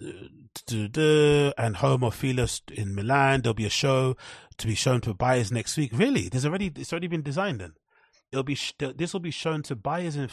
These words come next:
Paris next weekend. God damn, it's already been done.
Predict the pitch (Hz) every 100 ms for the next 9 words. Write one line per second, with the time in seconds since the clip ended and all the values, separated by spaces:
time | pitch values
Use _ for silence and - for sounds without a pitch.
0 | - - 147 151 - 147 - 170 214 104
1 | 92 - _ _ _ - - 175 180 131
2 | - 196 196 104 - 175 165 147 196 180